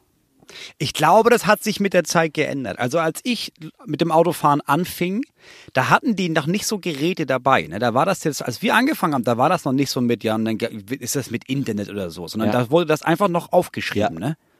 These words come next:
Speaker 1: Weil ich weiß, dass ich dann, äh, irgendwann dazu kam und die Frau war dabei, einen Zettel auszufüllen und die hat dann auch mit mir geschimpft,
Speaker 2: Ja.
Speaker 1: aber die hat dann den Zettel zerknüllt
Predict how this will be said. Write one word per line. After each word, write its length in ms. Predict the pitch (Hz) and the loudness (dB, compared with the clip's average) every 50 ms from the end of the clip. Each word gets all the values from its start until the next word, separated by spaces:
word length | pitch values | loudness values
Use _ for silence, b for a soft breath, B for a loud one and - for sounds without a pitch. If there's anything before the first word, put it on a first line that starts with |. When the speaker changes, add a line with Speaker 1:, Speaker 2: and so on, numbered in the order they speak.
| _ _ _ _ _ _ _ - | _ _ _ _ _ _ _ 2
Speaker 1:
Weil 140 | 135 139 - | 2 2 2
ich 240 | 202 202 - 185 151 | 0 -4 -4 0 2
weiß, 300 | 151 160 220 294 262 - | 2 4 4 2 0 -2
dass 160 | 254 220 - | -4 -6 -6
ich 120 | 254 - | -8 -6
dann, 280 | - 214 202 202 196 185 b b b b b b - | -4 -4 -4 -4 -6 -8 b b b b b b -2
äh, 260 | 160 160 160 - 180 | 0 0 0 0 0
irgendwann 300 | 180 175 185 170 175 175 | -2 -2 0 0 0 2
dazu 320 | 170 170 160 - - 190 185 | 0 -2 -2 -2 -8 -8 -8
kam 380 | - - 180 180 180 185 190 | -4 0 0 2 2 0 -2
und 160 | - 165 147 _ - | -6 -8 -8 _ -10
die 80 | 165 156 | -10 -8
Frau 300 | - - 165 170 170 160 | -4 0 2 2 4 4
war 80 | 165 | 2
dabei, 320 | 156 156 143 147 151 151 151 | 0 0 0 0 -2 -2 -2
einen 240 | 156 - 147 139 _ _ _ - | -4 -6 -12 -14 _ _ _ -8
Zettel 260 | - 165 151 143 135 | -4 -4 -4 -2 -2
auszufüllen 680 | - 147 165 160 - - 170 - - 175 175 180 185 | 0 0 0 0 -2 -10 -12 -8 -6 -4 -4 -4 -6
und 160 | - - 147 135 | -6 -6 0 2
die 60 | 143 | 2
hat 120 | - - | 2 2
dann 60 | 143 | 0
auch 100 | - 147 | -2 -2
mit 120 | 147 151 143 | -2 -2 -2
mir 140 | 147 143 131 | 0 -2 -2
geschimpft, 400 | - 131 - - - 175 202 220 | -2 -4 -4 -2 0 2 4 4
Speaker 2:
Ja. 320 | 110 110 107 107 123 131 B B B B B B B B | 4 4 4 2 0 -4 B B B B B B B B
Speaker 1:
aber 200 | 143 127 151 143 | -2 0 0 0
die 160 | 131 143 151 | 2 4 4
hat 140 | 180 196 - | 4 4 2
dann 140 | 220 214 | -2 -2
den 120 | 196 180 156 | -2 -4 -4
Zettel 320 | - - 180 180 185 170 | 0 0 0 0 0 -2
zerknüllt 600 | - - 147 131 - - 156 160 185 214 254 - | 0 -2 -2 -2 0 0 2 4 4 4 2 0